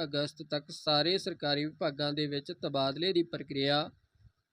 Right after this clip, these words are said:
ਸ਼ੁਰੂ ਕਰਨ ਦਾ ਫੈਸਲਾ ਕੀਤਾ ਹੈ। ਵਿਭਾਗ ਨੇ ਫੈਸਲਾ ਕੀਤਾ ਕਿ ਇਸ ਵਾਰ ਤਬਾਦਲਾ ਇੱਕ ਮਹੀਨੇ ਦੇ ਅੰਦਰ ਅੰਦਰ ਮੁਕੰਮਲ ਕਰ ਲਿਆ ਜਾਵੇਗਾ।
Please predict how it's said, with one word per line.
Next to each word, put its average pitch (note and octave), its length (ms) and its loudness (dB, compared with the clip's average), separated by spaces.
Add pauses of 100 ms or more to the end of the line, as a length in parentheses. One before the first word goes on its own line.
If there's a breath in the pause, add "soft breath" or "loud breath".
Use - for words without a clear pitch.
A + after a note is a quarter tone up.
(120)
ਸ਼ੁਰੂ E3 320 4
ਕਰਨ D#3 300 4
ਦਾ D3+ 160 4
ਫੈਸਲਾ C#3+ 440 0
ਕੀਤਾ D3+ 300 -2
ਹੈ। D#3 300 4 (520)
ਵਿਭਾਗ E3 480 6
ਨੇ F#3 140 4
ਫੈਸਲਾ E3 440 2
ਕੀਤਾ D3+ 360 -4
ਕਿ G3 300 2
ਇਸ D#3+ 160 -2
ਵਾਰ D#3 260 4
ਤਬਾਦਲਾ D3 600 2 (100)
ਇੱਕ E3+ 220 -4
ਮਹੀਨੇ D3+ 400 2
ਦੇ D3 140 0 (120)
ਅੰਦਰ D3 340 -2
ਅੰਦਰ D3 240 -2
ਮੁਕੰਮਲ D#3 460 -2
ਕਰ C#3+ 220 -4
ਲਿਆ C3+ 220 0
ਜਾਵੇਗਾ। C#3+ 680 0